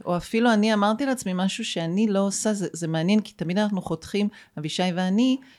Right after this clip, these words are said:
ירקות לאביב, לבן שלנו. ואז שאלתי יום אחד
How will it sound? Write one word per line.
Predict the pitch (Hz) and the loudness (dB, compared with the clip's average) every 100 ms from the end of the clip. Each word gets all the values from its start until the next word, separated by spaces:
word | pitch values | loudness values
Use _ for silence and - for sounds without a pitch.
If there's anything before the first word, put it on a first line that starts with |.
| - | 0
ירקות | 160 170 190 180 | 0 2 0 2
לאביב, | 165 151 175 147 | 0 2 -2 -2
לבן | 147 165 160 | 0 2 2
שלנו. | 160 - 73 73 190 _ _ - - - | 0 -6 -8 -8 -10 _ _ -20 -12 -2
ואז | 185 | 0
שאלתי | - 220 226 233 | 2 2 2 0
יום | 208 | 0
אחד | 208 226 | 0 -2